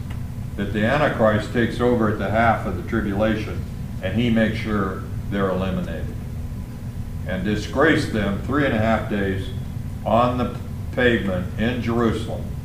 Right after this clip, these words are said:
And all the world witnesses this, and then suddenly all the world sees these two witnesses resurrected and gone to heaven.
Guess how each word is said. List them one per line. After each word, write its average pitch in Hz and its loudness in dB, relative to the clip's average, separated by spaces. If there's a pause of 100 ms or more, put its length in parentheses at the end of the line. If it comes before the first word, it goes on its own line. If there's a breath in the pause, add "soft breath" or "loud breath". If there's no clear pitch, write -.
(480)
And 95 -4
all 131 8
the 131 4
world 123 6
witnesses 127 2
this, - -6 (640)
and 92 -4
then 117 2 (140)
suddenly 113 2 (440)
all 120 8
the 113 4
world 120 4
sees 123 0
these 117 2
two 120 4
witnesses 104 0 (340)
resurrected 110 2 (320)
and 95 -4
gone 92 -2
to 90 -4
heaven. 92 -4